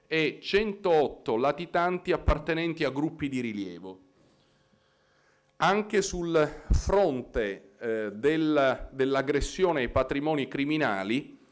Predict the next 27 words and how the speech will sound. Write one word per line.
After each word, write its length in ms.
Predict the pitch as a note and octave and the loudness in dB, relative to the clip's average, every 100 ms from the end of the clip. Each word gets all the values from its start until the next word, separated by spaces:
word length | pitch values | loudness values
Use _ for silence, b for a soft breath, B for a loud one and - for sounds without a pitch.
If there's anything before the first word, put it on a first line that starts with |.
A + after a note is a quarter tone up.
| B | B
eh, 200 | A#2 A#2 | -8 -6
mi 120 | A#2+ C#3+ | -4 -4
sembra, 720 | - F3 D#3 D3 C3 - - | -2 -2 0 0 0 -6 -18
eh, 300 | - A#2+ A#2 | -8 -6 -4
davvero 680 | A#2 C3+ D3+ F#3+ D#3+ C#3+ - - | -4 -2 2 4 4 2 -6 -8
importante 960 | E3+ E3 F3 D#3+ D#3 F3+ F3+ F3+ F3+ | -6 -2 0 0 0 -2 0 -2 -2
il 420 | E3+ D3+ D3+ D3 C3+ | -2 0 2 2 2
risultato 640 | D3+ D#3 D3 - D#3+ D#3 | -2 -2 -6 0 0 2
raggiunto. 800 | B2+ A2 G#2 F#2 F2+ - G2 B B - | 0 -2 -6 -8 -10 -8 -10 B B 0
Oggi 360 | F3 E3+ D#3 | 0 2 2
abbiamo 760 | D#3+ C3 D#3 D#3+ D3+ C#3 C3+ - - | 0 2 0 0 2 0 0 -10 -8
un 300 | D#3 D3+ C3 | -4 -2 -2
valore 420 | C3 D3+ F#3 E3+ C#3+ | 2 4 4 2 0
complessivo 840 | C#3+ C3+ C#3+ C#3 - E3+ C3 G#2+ | -2 -4 -2 -2 -4 -8 -4 -2
dei 160 | A#2 | 0
beni 300 | A#2 D3 D#3 | -2 -2 -2
sequestrati 920 | B2+ D3 E3 D#3 D#3 E3 E3+ E3+ E3+ E3 | -2 -4 -4 -6 -2 0 0 -2 -10 -8
equivalente 840 | D#3 D3 E3 D#3 D#3+ F3 E3+ D#3+ | -6 -4 -2 2 2 2 0 0
a 100 | C#3+ | 4
otto 400 | D3+ F3+ F#3 - | 4 2 -2 -4
miliardi 720 | D3+ D#3 E3 B2+ A2 G#2+ G#2+ A#2+ | -2 0 0 0 -2 -6 -8 -8
seicentoventisei 1080 | - C3+ D#3 F3 D#3+ C3+ C3 C3 C3 C#3+ | -6 -6 -2 -2 -2 -2 -4 -6 -8 -4
milioni 460 | D3 D#3 B2 G#2+ G#2+ | -4 -2 -2 -2 -6
quattrocentottantotto 1300 | A#2+ B2 C3+ C3+ D#3 D3+ C#3 C#3 D3+ D3 G#2 - A#2+ | -6 -6 -8 -6 -6 -4 -6 -6 -6 -4 -8 -6 -8
punto 340 | A#2 C#3+ C3 B2 | -6 -8 -6 -4
quattrocentotrentasette 1400 | A#2+ B2 A#2+ C3+ C3 A#2+ A#2+ A#2 A2+ - A2+ - F#2+ | -4 -6 -8 -6 -6 -6 -6 -6 -6 -8 -8 -4 -4
euro 380 | F2 E2+ F2+ - | -4 -8 -14 -18